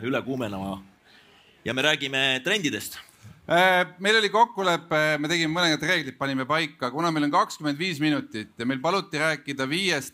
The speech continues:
Speaker 2: trendist, äh, mida mitte maha magada, see selles mõttes oli raske, et noh, et, et, äh, noh, kui me ütleme, et roheline on ju, siis, äh, noh, kas see trend, megatrend on juba siis maha magatud või mitte, eks, et me püüdsime otsida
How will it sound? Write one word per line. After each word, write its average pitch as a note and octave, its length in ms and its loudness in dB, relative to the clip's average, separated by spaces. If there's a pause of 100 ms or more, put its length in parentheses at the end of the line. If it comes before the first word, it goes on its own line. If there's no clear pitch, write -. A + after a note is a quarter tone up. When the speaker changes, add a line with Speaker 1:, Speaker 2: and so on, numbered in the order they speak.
Speaker 2:
trendist, D3 800 -4
äh, B2+ 480 2 (320)
mida D3+ 160 0
mitte D#3 320 -4
maha D#3 240 0
magada, C3+ 540 0 (420)
see - 160 -6
selles G3+ 160 2
mõttes D3 160 -8
oli D3 80 -2
raske, F3+ 480 0
et A#2 100 -10
noh, C#3 160 -2
et, C3 140 -4 (100)
et, C3 320 -10
äh, B2 380 -2 (240)
noh, B2 80 -10
kui A#2+ 100 -4
me D3 80 2
ütleme, B2+ 300 -2
et B2+ 100 -14
roheline C#3+ 560 0
on C3 320 0
ju, C3 40 -6 (100)
siis, B2+ 140 -8 (200)
äh, B2 220 -4 (160)
noh, B2 100 -6
kas C3 160 -8
see D#3 80 -4
trend, D3 380 -2 (100)
megatrend C3 640 -2
on B2 140 -6
juba B2+ 100 -8
siis A#2+ 140 -8
maha E3 180 0
magatud A#2 400 -8
või B2+ 140 -4
mitte, F3 320 -6
eks, A2+ 240 -8
et A#2+ 100 -12
me B2+ 80 -4
püüdsime D#3+ 640 -4
otsida C3 560 -4